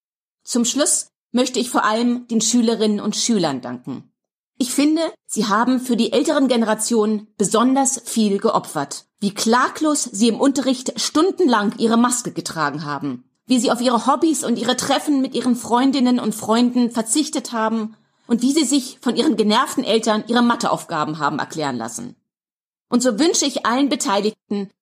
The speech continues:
ein so schönes Weihnachtsfest wie derzeit möglich. Erholen Sie sich gut von diesem anstrengenden Jahr,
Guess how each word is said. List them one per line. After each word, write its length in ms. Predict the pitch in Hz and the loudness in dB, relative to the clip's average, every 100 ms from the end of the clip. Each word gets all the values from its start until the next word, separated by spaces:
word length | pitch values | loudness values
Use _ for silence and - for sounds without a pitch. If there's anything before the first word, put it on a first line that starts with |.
| _ | _
ein 180 | 214 214 | 2 2
so 220 | 233 320 | 2 0
schönes 400 | 320 277 262 226 | 0 0 0 0
Weihnachtsfest 800 | 208 214 208 - 208 202 - _ | 0 0 -2 -4 -2 -2 -4 _
wie 140 | 220 | 0
derzeit 400 | 202 190 - 214 214 | 0 0 0 0 0
möglich. 560 | 170 - 147 - - _ _ _ _ _ | -2 -2 -6 -8 -18 _ _ _ _ _
Erholen 380 | - 240 262 214 | 0 2 4 2
Sie 80 | 180 | 0
sich 240 | 165 - | -2 -2
gut 240 | 160 156 | -2 -2
von 160 | - 208 | 0 0
diesem 240 | 190 214 | 2 2
anstrengenden 560 | 220 196 - 175 170 156 | 2 0 0 0 0 0
Jahr, 420 | 151 143 139 - | 0 -2 -4 -10